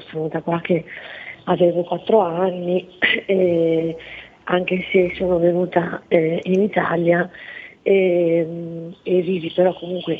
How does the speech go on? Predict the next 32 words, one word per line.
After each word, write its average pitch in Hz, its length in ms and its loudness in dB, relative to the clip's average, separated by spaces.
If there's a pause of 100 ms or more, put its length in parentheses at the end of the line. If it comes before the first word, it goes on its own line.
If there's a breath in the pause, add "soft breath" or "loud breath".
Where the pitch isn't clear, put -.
(120)
nel, 175 800 2
nell'ambito, 165 580 -2
no, 165 120 0
familiare, 160 800 0 (320 loud breath)
in 170 140 -6
casa 160 260 0
in 156 80 -2
Marocco, 170 360 0
è 170 40 -2
come 160 240 -6
se - 80 -14
tu 196 140 -2
vivessi, 165 640 -2 (580 loud breath)
eh, - 380 -8 (120)
in 165 120 -4
Marocco, 165 520 -2
perché 160 360 -8
comunque, 175 440 0 (680 loud breath)
eh, 165 720 0
le, 165 240 2
le, 160 380 -2 (180)
le 170 160 -2
tradizioni, 165 880 -2
no, 165 300 -2
gli 156 160 -2
usi 170 280 0
e 160 320 -4
i 175 40 0
costumi 180 600 -4
che 156 120 -14
ti - 100 -6
impongono 165 720 -2